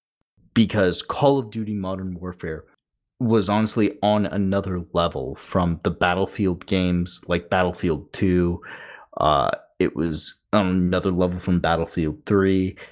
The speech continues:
It was on another <laughs> level again from j-, any other game that had come out at that point, shooter-wise. Like, it was on another level from Halo. And the guys who developed that at Infinity Ward eventually left Infinity Ward to start up their own studio called Respawn.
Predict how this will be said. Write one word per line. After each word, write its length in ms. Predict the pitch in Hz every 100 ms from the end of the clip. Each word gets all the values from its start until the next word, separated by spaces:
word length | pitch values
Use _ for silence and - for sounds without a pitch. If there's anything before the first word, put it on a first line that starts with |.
| _
It 180 | - 101
was 240 | 92 92 87
on 200 | 87 87
another 440 | 87 90 95 -
<laughs> 140 | -
level 240 | - 95 92
again 580 | 90 87 92 90 82 78 - - _ -
from 680 | - - 101 95 95 92 -
j-, 180 | - - _ _
any 280 | - 127 131
other 200 | 110 120
game 300 | 101 101 117
that 120 | 92
had 180 | 85 85
come 220 | - 101
out 160 | 95 127
at 120 | 110
that 200 | 87 80
point, 240 | - 90 -
shooter-wise. 720 | - 123 143 - - - 110
Like, 160 | 104
it 60 | 131
was 100 | 147
on 120 | 170
another 220 | 160 165
level 320 | 151 147 139
from 240 | 135 131 110
Halo. 680 | - 151 160 131 - - - _ _ _ _ _ _ _ -
And 580 | 113 110 107 101 90 - -
the 140 | 101
guys 320 | 120 113 113 -
who 120 | 98
developed 440 | 90 98 170 151
that 180 | 104 95
at 160 | 92 92
Infinity 480 | 95 95 175 175
Ward 340 | 104 87 87 90 - - -
eventually 460 | 113 123 - 107
left 400 | 98 107 135 -
Infinity 500 | 101 95 151 160 107
Ward 340 | 90 82 87 -
to 80 | 107
start 280 | - 98
up 60 | 92
their 120 | 95
own 160 | 92 90
studio 420 | - 175 156 110
called 300 | 107 95 90
Respawn. 580 | 120 180 - - -